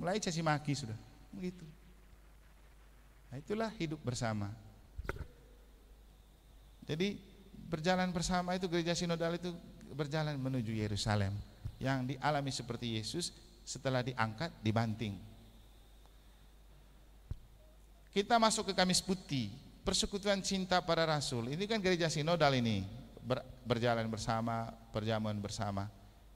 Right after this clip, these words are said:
Di negara ini dia. Lihat baik-baik muka-muka mereka ini, ini, ini, ini, ini, ini, ini. Di sini, kebersamaan di sini, malam perjamuan terakhir, ada Yudasnya.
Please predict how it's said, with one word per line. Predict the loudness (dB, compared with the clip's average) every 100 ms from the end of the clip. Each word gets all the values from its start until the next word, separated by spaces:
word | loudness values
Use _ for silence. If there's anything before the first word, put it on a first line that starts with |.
| -14
Di | -2 2
negara | 4 6 8 8 4
ini | 2
dia. | 2 2 -2 -8 -12 -20 -20 -2
Lihat | 0 2
baik-baik | 0 2 2 2
muka-muka | 0 0 0 0 0
mereka | 0 0
ini, | -2 -2 -2
ini, | -2
ini, | -4 -4
ini, | -4 -2
ini, | 0
ini, | -2 -2
ini. | -2 -4 -8 -16 -20 -20 -20 -20 -20 -20 -20 -10
Di | -4 0
sini, | 2 2 2 0 -4 -12 -18 -20 -20 -20 -2
kebersamaan | 0 2 0 0 2 0
di | -2
sini, | -4 -4 -4 -8 -14 -20 -20 -20 -20 -20 -20 -8
malam | 0 2 2
perjamuan | 0 -2 -2 -2
terakhir, | -2 -4 -6 -8 -8 -16 -20 -20 -20 -20 -20 -20 -20 -20 -20 -20 -10
ada | -6 -2
Yudasnya. | -2 -4 -4 -4 -2 -4